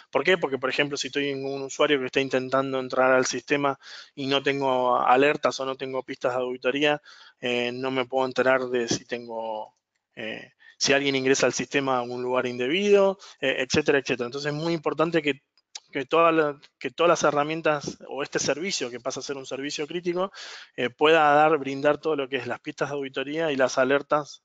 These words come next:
para que, bueno, el siste-, el sistema se mantenga, eh, con seguridad. Em, bueno,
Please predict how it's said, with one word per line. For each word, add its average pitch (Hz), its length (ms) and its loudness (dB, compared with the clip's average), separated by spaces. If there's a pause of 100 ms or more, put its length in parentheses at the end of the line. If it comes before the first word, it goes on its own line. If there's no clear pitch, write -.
(120)
para 117 240 0
que, 117 120 -10
bueno, 117 220 -10
el 107 60 -14
siste-, 120 400 -12
el 113 80 -18
sistema 135 340 -8
se 127 100 -8
mantenga, 120 640 -6 (480)
eh, 113 240 -8
con 113 180 -14
seguridad. 110 480 -10 (1900)
Em, 113 720 -4 (720)
bueno, 113 360 0